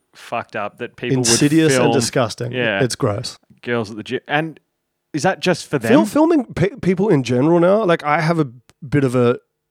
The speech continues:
Speaker 2: like, I feel icky about it if I see people filming in a public space, and people are doing it so often now. It's like, what, don't do that. Like, why?
Speaker 1: Don't capture people who, without their consent kind of thing.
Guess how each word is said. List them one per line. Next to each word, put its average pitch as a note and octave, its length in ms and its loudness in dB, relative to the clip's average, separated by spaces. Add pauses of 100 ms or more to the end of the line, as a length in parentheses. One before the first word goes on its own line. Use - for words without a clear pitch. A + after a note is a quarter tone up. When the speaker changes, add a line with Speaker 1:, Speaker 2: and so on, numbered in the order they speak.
(180)
Speaker 2:
like, C#3 200 -6
I C#3 120 0
feel D3 240 0
icky C#3 240 0
about D3 260 0
it F3 40 -4
if C#3 100 -4
I C3 60 2
see C#3+ 200 0
people C3 260 -2
filming A#2+ 420 0
in A#2 80 0
a A2 40 -6
public B2 320 -4
space, D3 320 -2
and D3+ 100 -2
people E3+ 200 -2
are D3+ 80 -8
doing C3+ 300 2
it A#2 180 -6
so C3 420 0
often B2 320 0
now. A#2+ 320 -10 (580)
It's - 180 -6
like, B2+ 380 0 (360)
what, B3 160 -6 (380)
don't G#3 340 0 (260)
do G3+ 200 2
that. F#3+ 320 -2 (100)
Like, D#3 160 -4
why? F#3 560 2
Speaker 1:
Don't B2+ 200 -4
capture - 360 -8
people G#2+ 340 -12
who, G#2 260 -6
without G#2 400 -12
their G#2 120 -16
consent G2 460 -18
kind F#2+ 160 -14
of F#3 60 -18
thing. - 80 -6